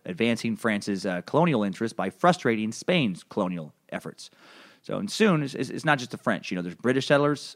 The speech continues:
uh, have now arrived on the island in small numbers. Many of them attacking the Spaniards as well. Everybody's attacking the Spaniards. Uh, soon, various mariners, uh, from France, England, Denmark, and elsewhere, all seeking adventure and possible fortune, arrive on the island of Tortuga,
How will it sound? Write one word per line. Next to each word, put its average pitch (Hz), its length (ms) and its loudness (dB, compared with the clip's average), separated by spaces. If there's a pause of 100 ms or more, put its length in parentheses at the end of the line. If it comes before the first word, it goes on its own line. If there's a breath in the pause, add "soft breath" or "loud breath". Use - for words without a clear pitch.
uh, 123 240 2
have 127 100 0
now 135 180 2
arrived 131 360 2
on 131 80 0
the 131 80 0
island 131 280 4
in 98 40 -2
small 127 260 0
numbers. 127 500 -2 (680)
Many 113 220 0
of 92 60 -2
them 131 180 2
attacking 131 320 2
the 120 80 -4
Spaniards 131 380 -2
as 90 60 -12
well. 127 260 4
Everybody's 170 280 -4
attacking 151 240 -4
the 139 60 -6
Spaniards. 117 360 -6 (380 loud breath)
Uh, 104 360 4
soon, 147 500 -2
various 127 420 2
mariners, 127 400 -2
uh, 95 160 0
from - 200 -10
France, 131 380 -2
England, 123 380 -2
Denmark, 123 380 2
and 95 100 -4
elsewhere, 123 460 2
all 131 180 4
seeking 123 260 -4
adventure 113 440 0
and 90 100 -4
possible 117 340 -2
fortune, 107 380 0
arrive 98 380 0
on 95 100 -2
the 98 120 -2
island 92 300 -4
of 82 120 -14
Tortuga, 151 440 4